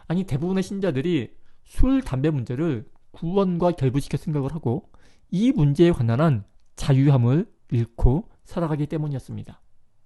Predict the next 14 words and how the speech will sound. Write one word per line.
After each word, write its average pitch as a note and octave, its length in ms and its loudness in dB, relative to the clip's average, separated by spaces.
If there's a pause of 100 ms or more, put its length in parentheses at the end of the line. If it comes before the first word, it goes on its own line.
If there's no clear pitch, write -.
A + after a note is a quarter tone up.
(500)
그러나 E3+ 380 2
다시 C3 240 -4
한번 D#3+ 180 2
정확히 C3+ 280 -2
말씀드리자면 B2 840 -2 (320)
술을 - 300 -2
마시는 D#3 340 0
것과 A#2+ 480 -4 (260)
기독교의 D#3+ 380 0
구원과는 C#3+ 640 -2 (320)
신학적으로 F3 880 -2
아무런 C#3+ 400 -2
상관관계가 E3+ 640 -4
없습니다. A#2 480 -8